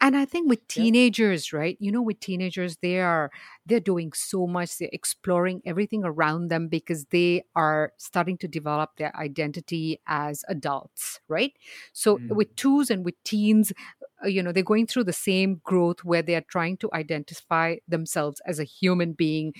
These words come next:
Speaker 1: They're, you know, they're trying to build their individuality. And at this time, especially with teenagers, I think telling, instead of telling them what we don't like, right,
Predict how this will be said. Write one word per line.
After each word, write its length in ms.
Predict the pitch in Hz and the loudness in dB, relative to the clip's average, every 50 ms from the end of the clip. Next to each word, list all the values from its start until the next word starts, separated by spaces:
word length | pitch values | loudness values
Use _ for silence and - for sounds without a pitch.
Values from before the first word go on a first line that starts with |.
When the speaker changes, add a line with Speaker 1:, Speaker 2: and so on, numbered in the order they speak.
| - - - _ | -16 -20 -12 _
Speaker 1:
They're, 200 | - 160 151 - - - | -4 -2 -2 -4 -8 -10
you 240 | - - 185 185 165 | -14 -10 -6 -6 -4
know, 100 | 165 165 | -4 -4
they're 140 | 156 160 156 | -4 -4 -4
trying 260 | - 180 170 165 175 | -4 -4 -4 -4 -4
to 100 | - 185 | -6 -8
build 320 | 147 139 165 160 160 160 160 | -6 -2 -2 0 0 0 -2
their 120 | 165 156 | -4 -4
individuality. 1080 | - 175 170 165 165 156 165 151 - 156 160 147 147 143 143 - - - 151 139 147 _ _ - - - - - - - | -4 -4 -6 -4 -4 -4 -4 -4 -4 0 0 0 0 0 -4 -8 -10 -12 -12 -12 -14 _ _ -20 -20 -20 -20 -20 -10 -4
And 180 | 220 220 226 - - | -2 -2 -2 -2 -4
at 100 | 226 - _ _ | -8 -8 _ _
this 220 | - 294 294 - - | 0 0 2 0 0
time, 160 | - 214 196 196 | 2 2 2 2
especially 340 | - - 214 196 - 247 208 | 0 -2 -4 -4 -4 -2 -2
with 160 | 190 - - | -4 -4 -4
teenagers, 500 | - 220 220 214 202 190 170 165 160 - - | -2 0 2 2 2 0 -2 -4 -6 -6 -6
I 120 | - 208 226 | -8 -8 -8
think 340 | - - 285 294 285 - - - - - _ _ _ _ - | -4 -2 0 0 0 0 -4 -14 -20 -20 _ _ _ _ -2
telling, 340 | 220 208 220 247 262 262 - | -2 0 2 2 2 2 4
instead 240 | 220 220 - 247 277 | 2 0 0 0 -4
of 120 | 240 - | -4 -4
telling 300 | - 214 202 202 220 226 | -2 -2 -2 0 2 2
them 220 | 214 214 208 202 185 | 2 2 2 0 0
what 180 | 196 - - 214 | -4 -6 -4 -4
we 140 | 196 185 180 | -4 -4 -4
don't 560 | 151 147 - 202 190 185 196 208 202 - - - | -6 -2 4 6 6 6 6 2 -2 -6 -10 -16
like, 560 | 170 151 151 156 156 156 156 156 151 147 - _ _ _ - - - - - _ _ _ _ - | -12 -10 -6 -4 -2 0 0 0 -2 -4 -8 _ _ _ -10 -10 -8 -10 -12 _ _ _ _ -10
right, 400 | 151 151 151 156 220 277 285 | -8 -6 -2 0 0 0 0